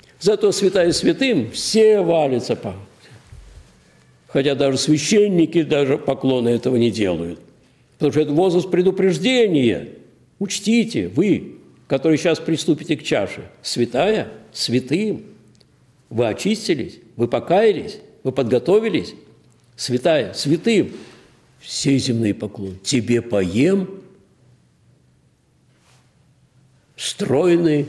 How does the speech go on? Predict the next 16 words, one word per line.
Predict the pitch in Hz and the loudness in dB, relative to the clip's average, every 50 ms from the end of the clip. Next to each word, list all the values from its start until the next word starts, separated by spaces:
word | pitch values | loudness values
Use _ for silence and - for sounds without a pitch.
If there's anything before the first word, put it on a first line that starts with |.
| - - | -6 -4
лес, | 95 98 98 92 - - - - - - _ _ _ _ _ _ _ _ _ _ _ _ _ _ _ _ _ _ _ _ _ _ _ - | 0 0 0 0 0 -4 -8 -10 -12 -18 _ _ _ _ _ _ _ _ _ _ _ _ _ _ _ _ _ _ _ _ _ _ _ -6
и | 117 113 | -4 0
никто | 117 123 120 120 - - - 127 110 | 0 0 0 -2 -4 -4 -2 0 2
не | 101 101 98 | 2 0 -2
согнется. | 98 - 98 95 82 85 87 82 82 80 78 - - - - - 82 - _ _ _ _ _ _ _ _ _ _ _ _ _ _ _ _ _ | -4 -6 -8 -8 -8 -8 -8 -8 -8 -8 -10 -14 -16 -18 -16 -16 -18 -20 _ _ _ _ _ _ _ _ _ _ _ _ _ _ _ _ _
Вот | - 131 - 104 - - 147 | -8 -6 -6 -6 -2 0 0
это | 170 160 - 151 139 | 0 0 0 -2 0
меня | 135 127 120 117 110 | 2 2 2 2 0
действительно | 110 101 - - - 110 104 - 117 | 0 -4 -6 -4 -4 -6 -4 -4 -6
смущает. | 110 - - 113 110 - - - 95 85 78 73 73 76 - - - - _ - - - - - - - _ _ _ _ _ _ _ _ _ _ - - _ _ _ _ _ _ _ _ _ _ _ _ - - - - - _ _ _ _ | -8 -4 -4 -4 -6 -6 -8 -8 -6 -6 -6 -8 -10 -14 -18 -20 -20 -20 _ -20 -20 -20 -20 -20 -20 -20 _ _ _ _ _ _ _ _ _ _ -20 -20 _ _ _ _ _ _ _ _ _ _ _ _ -20 -20 -20 -20 -20 _ _ _ _
Это | 143 147 147 | -2 0 0
надо | 202 190 165 | 0 -2 0
батюшкам | 175 175 170 - - - - 185 - - - - | 0 -2 -2 -4 -6 -8 -8 -10 -12 -16 -16 -14
обяз-, | 165 156 165 151 - - _ _ | -12 -12 -12 -14 -16 -20 _ _
<laughs> | - - - - - - - _ _ _ - | -10 -10 -10 -10 -14 -20 -20 _ _ _ -6
обязательно, | - - 117 123 120 120 120 - - - - - | -4 -4 -2 0 0 0 -2 -2 -6 -8 -8 -8